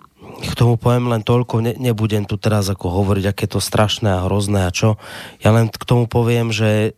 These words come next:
tým ľuďom, ktorí toto všetko páchajú,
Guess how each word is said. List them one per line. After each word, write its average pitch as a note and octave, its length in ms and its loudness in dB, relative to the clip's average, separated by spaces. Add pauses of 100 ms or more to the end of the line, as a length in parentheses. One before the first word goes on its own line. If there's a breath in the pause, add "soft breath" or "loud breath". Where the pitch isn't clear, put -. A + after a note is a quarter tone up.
(200)
tým C3+ 260 2
ľuďom, A#2+ 520 0
ktorí A2+ 320 -2
toto A2+ 220 -4
všetko - 340 -4
páchajú, G#2+ 760 2